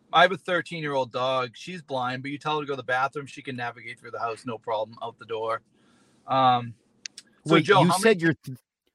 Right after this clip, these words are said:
Speaker 2: you said your thirteen-year-old dog?
Speaker 1: Dog, D O G.
Speaker 2: Okay.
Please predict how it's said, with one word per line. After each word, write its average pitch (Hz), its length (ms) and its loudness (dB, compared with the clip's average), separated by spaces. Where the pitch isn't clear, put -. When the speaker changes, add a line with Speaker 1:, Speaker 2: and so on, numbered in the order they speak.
Speaker 2:
you 175 80 -2
said 208 180 -2
your 190 100 4
thirteen-year-old 160 960 4
dog? 185 520 6
Speaker 1:
Dog, 139 320 0
D 156 160 -2
O 139 100 -2
G. 127 240 -12
Speaker 2:
Okay. 101 380 4